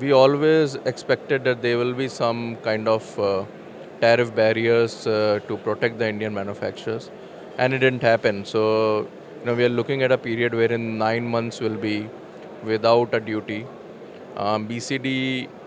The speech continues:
uh, has been announced but not yet notified. Um, so, um, I think government needs to clear up on the policies.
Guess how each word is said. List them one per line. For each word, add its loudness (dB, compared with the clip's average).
uh, 2
has 4
been -4
announced -2
but -4
not 0
yet 0
notified. -2
Um, -2
so, 4
um, -2
I 2
think -4
government 0
needs -6
to -6
clear 2
up 4
on -4
the 2
policies. -2